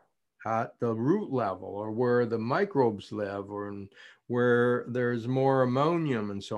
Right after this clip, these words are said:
on, you can have quite different P Hs. So one of the most interesting things, I think, is, is what the plant does in the rhizosphere. The plant actually conditions the P H around the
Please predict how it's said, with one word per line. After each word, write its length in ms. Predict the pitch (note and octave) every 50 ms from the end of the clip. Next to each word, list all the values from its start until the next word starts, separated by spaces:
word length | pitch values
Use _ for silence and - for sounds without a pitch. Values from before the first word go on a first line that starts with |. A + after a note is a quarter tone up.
| G2+
on, 100 | G#2 G#2+ G#2 - - - - -
you 100 | D#3+ E3 -
can 80 | F3 D3+ D3+
have 160 | C#3+ C3+ C#3 -
quite 400 | - - - F#3 G3+ G#3 D#3+ C3 A2 G#2
different 420 | G#2 B2 E3 D#3 - D3+ B2 - - -
P 160 | - B2 B2
Hs. 540 | B2 B2+ C3 C3 - - - - - - - _ _ _ _ _ _ _ _ _ _ _ _ _ - - _ _
So 140 | - - C#3+ C3 C3 C3+ C#3+ - D#3+ C#3+ D3+
one 80 | G3 C4
of 100 | C#4 A#3
the 140 | G3 F3 F3 D#3+
most 140 | D3+ D3+ - - -
interesting 680 | D#3+ E3 F#3+ F#3+ - - E3 D3 C3+ C3+ - B2 A#2
things, 420 | A2+ - - C3 B2+ B2+ B2 A#2+ A2+
I 140 | A2+ A2 G#2+
think, 360 | A2 - C3+ B2+ B2 A#2 -
is, 420 | B2 A2+ A2 G#2+ G2+ G#2 - - - -
is 140 | A2+ G#2+ A#2+
what 260 | A#2 A#2+ - - -
the 120 | A2 - - -
plant 380 | - C#3 C#3 D3+ E3 E3+ - B2+
does 300 | B2 A#2+ A#2+ A#2 G#2+ A#2
in 100 | A2+ G#2+
the 120 | G#2 G2+ G2 G#2
rhizosphere. 800 | G#2+ A2+ B2+ C3+ C3 A#2+ G2 - - - - - - F2+ F#2 G2+ - _ _ _ _ _ _ _ _ _ _ _ _ _ _ _ _ _ _ _ _ _ _ _ _ _ _ -
The 80 | C3+ C3+ - -
plant 280 | - G#3 A#3+ C#4 C#4
actually 340 | A3+ F3 E3+ D3 - - C3+
conditions 800 | C3+ - C3+ B2 A#2+ A#2 C#3 F#3 G3+ G3+ - D#3 C3+ A#2 A2 -
the 160 | - B2 G#2+ - -
P 240 | - D3 D3+ D3+ D#3+
H 440 | F3+ F3 C3 - - D2+ - - - - _ _
around 640 | B2 A#2+ A#2 A2+ A2 B2+ C3 D3 D#3+ D#3+ D#3+ D#3 D3
the 140 | C#3 C3+